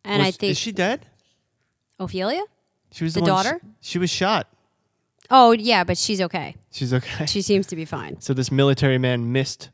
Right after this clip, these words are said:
Speaker 2: Ophelia from ten feet
Speaker 1: Yeah,
Speaker 2: away?
Speaker 1: yeah, she's cool. According to, uh, Liza,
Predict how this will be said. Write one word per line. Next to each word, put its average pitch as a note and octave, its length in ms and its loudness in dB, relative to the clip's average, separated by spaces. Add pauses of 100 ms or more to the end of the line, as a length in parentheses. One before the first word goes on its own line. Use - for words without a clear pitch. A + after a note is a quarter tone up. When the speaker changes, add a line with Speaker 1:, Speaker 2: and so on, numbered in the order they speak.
(380)
Speaker 2:
Ophelia B2+ 600 0
from A#2+ 200 -8
ten B2 200 -2
feet C#4+ 160 -4
Speaker 1:
Yeah, C#4+ 180 4
Speaker 2:
away? C#3+ 240 0
Speaker 1:
yeah, A3+ 260 0
she's A3 240 -6
cool. F#3 280 -4 (380)
According G#3+ 300 2
to, G3 240 0
uh, F3 200 2
Liza, F3 460 2